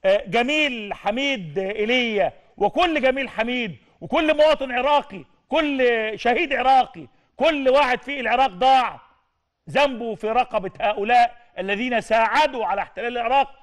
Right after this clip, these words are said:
تدمير حضارة العراق، تدمير الدولة العراقية، ضياع الحلم العراقي بهذا الشكل من قاعدة عديد القطرية.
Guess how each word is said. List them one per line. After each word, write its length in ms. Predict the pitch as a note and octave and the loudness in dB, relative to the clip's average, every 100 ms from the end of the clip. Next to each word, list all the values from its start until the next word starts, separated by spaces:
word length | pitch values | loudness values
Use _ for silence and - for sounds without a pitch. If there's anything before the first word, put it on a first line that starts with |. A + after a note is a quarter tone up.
| _ - | _ -6
تدمير 440 | G3+ E3+ E4+ E4 | -6 -4 0 0
حضارة 440 | - A3+ A3+ B3 A3 | 0 0 0 -2 -2
العراق، 480 | G#3+ B3+ C4+ - _ _ - | 0 2 2 -2 _ _ -6
تدمير 340 | G#3+ F#3+ E4 | -4 -2 -2
الدولة 340 | C#4+ G#3 C#4+ C4+ | 0 2 2 2
العراقية، 640 | A#3 A#3 - D4 C#4+ B3 - _ D#3+ | 0 -4 -4 0 2 0 -2 _ -2
ضياع 380 | A3+ D4+ D#4+ B3+ | 2 4 4 0
الحلم 480 | G3+ D#3 C#4 D4 B3 | -4 -4 -2 -2 -4
العراقي 480 | A3 B3+ C#4 A#3 | 0 2 0 -2
بهذا 220 | A3+ A#3 G#3+ | -6 -6 -6
الشكل 380 | A#3 B3+ - _ _ _ - | -6 -8 -8 _ _ _ -8
من 120 | F#3 | -6
قاعدة 420 | F#3 A#3+ G3+ E3+ | 2 2 2 -4
عديد 360 | F3+ G#3 G#3+ C3+ _ _ _ _ _ - | -4 -2 -2 -4 _ _ _ _ _ -12
القطرية. 680 | D#3+ F#3 G3 A3 A#3 F#3 | -4 -2 0 0 0 -2